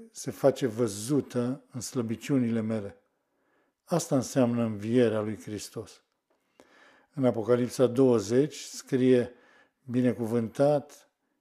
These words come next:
și sfânt este cel ce are parte de prima înviere. Asupra lor, a doua moarte nu mai are niciun fel de putere.”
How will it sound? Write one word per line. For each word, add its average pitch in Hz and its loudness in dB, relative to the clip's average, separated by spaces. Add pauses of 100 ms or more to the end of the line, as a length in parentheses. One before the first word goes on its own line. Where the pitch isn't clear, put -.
(140)
și - -14
sfânt 139 -2
este 123 -4
cel 131 -2
ce 120 -4
are 120 4
parte 127 0 (420)
de 123 -6
prima 143 2
înviere. 127 -2 (600)
Asupra 127 0
lor, 123 2 (600)
a 131 -4
doua 123 4
moarte 123 2
nu 120 -2
mai 120 -2
are 113 -2
niciun 135 -6
fel 123 -4
de 113 -4
putere.” 113 -8